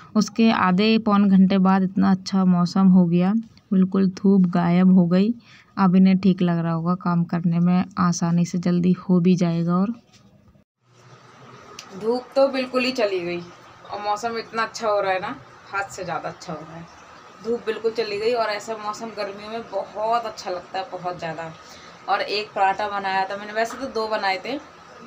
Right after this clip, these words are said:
एक भांजे के लिए, एक अपने लिए, तो एक से मन नहीं भरा तो मैंने दूसरा भी बनाया है, अभी रखा है, क्योंकि चीनी का पराठा जो है ना,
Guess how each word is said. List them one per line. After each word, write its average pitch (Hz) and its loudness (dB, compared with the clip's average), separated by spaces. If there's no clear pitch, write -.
एक 214 -10
भांजे 196 -8
के 208 -12
लिए, 233 -4
एक 240 -6
अपने 202 -6
लिए, 208 -8
तो 233 -10
एक 208 -4
से 247 -4
मन 240 0
नहीं 269 6
भरा 233 2
तो 233 -6
मैंने 233 -6
दूसरा 226 -6
भी 226 -8
बनाया 196 -6
है, 208 -10
अभी 196 -8
रखा 185 -10
है, 156 -10
क्योंकि 214 -8
चीनी 226 -8
का 220 -4
पराठा 208 -4
जो 214 -6
है 214 -4
ना, 240 -6